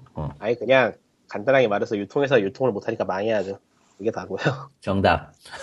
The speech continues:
Speaker 1: <laughs>
Speaker 2: 유통을 너무 못해, 얘네들. 망하는 게 맞고. 뭐, 봐야죠, 이제.
Speaker 1: 아, 이렇게 한 회사가 또 역사로 가는 걸까요?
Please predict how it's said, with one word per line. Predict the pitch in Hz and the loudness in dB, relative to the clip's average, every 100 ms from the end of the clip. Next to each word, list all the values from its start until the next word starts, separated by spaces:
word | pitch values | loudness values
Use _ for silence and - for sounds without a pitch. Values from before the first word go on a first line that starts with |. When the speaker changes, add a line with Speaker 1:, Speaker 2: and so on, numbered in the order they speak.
| - | 0
Speaker 1:
<laughs> | 147 - 147 160 147 - _ _ _ _ _ - | 2 4 2 2 -2 -6 _ _ _ _ _ 0
Speaker 2:
유통을 | 123 - 147 | 2 6 8
너무 | 147 | 8
못해, | 127 - 123 | 8 6 8
얘네들. | 113 104 107 104 101 | 8 6 2 -2 0
망하는 | 98 120 135 | 4 6 6
게 | 131 | 6
맞고. | 95 - 135 - _ _ | 4 0 -10 -10 _ _
뭐, | 160 - | -20 -10
봐야죠, | - 120 147 147 | -2 -2 0 -4
이제. | 113 120 _ _ - | -4 -10 _ _ -6
Speaker 1:
아, | 123 127 - - - - - - _ _ _ _ _ _ _ - - _ _ _ _ - | -2 0 2 0 -2 -6 -12 -16 _ _ _ _ _ _ _ -16 -16 _ _ _ _ 0
이렇게 | 98 - | 0 4
한 | 110 120 127 | 4 6 6
회사가 | 123 127 120 104 - | 4 4 6 4 4
또 | 101 | 2
역사로 | 82 - 95 | 4 4 4
가는 | 87 85 87 90 | 6 4 4 2
걸까요? | 82 80 78 - 80 78 71 71 - | 4 4 2 2 4 4 4 2 0